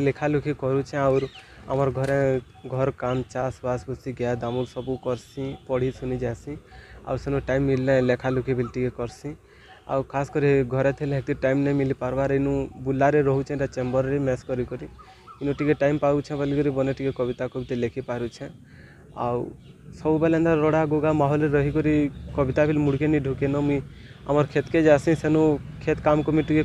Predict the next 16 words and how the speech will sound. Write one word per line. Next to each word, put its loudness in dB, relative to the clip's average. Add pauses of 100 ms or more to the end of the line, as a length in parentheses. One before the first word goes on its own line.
କରସି, 0 (120)
ଖାତା 0
ପତା 0
ଧରି 2
ଯେତେ 0
ସେ 2
ସେନୁ 2 (560)
ଗଛ 4
ତଲେ 6
ବସିକରି 2
ଏନ୍ତା 4 (440)
ଲେଖି 0
ପାରସି, -2
ସେନୁ -2 (100)
ଶାନ୍ତ 0 (100)
ଲାଗ୍ସି -4